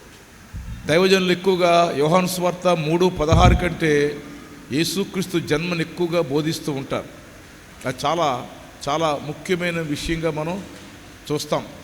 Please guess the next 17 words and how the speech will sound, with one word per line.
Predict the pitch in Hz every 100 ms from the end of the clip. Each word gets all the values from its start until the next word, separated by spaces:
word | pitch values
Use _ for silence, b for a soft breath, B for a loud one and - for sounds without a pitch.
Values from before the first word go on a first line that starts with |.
| - 156
ప్రపంచంలో | 175 277 269 247 208 190 202 214 - - - - - - - - -
అమెరికా | 180 254 240 220
దేశంలో | 180 208 233 196 190
కేవలం | - 185 196 214 208 190
ఈరోజు | 180 175 202 196 196
ఖర్చు | 180 - 202
పెట్టే | 190 180 175 175 170
ఖర్చు, | 175 185 - 175 104 - - -
క్రిస్మస్ | 160 - 196 196 - 170
పేరట | 170 175 180
ఖర్చు | 170 - 160
పెట్టే | 165 165 -
ఖర్చట | 143 - 190 226 170 110 - - - - - - -
బంగ్లాదేశపు, | 143 214 233 226 214 208 202 - 202 - 175
బంగ్లాదేశ్ | 135 165 190 196 175 180 - - 156
కంట్రీ | 165 180 180 190
యొక్క | 165 -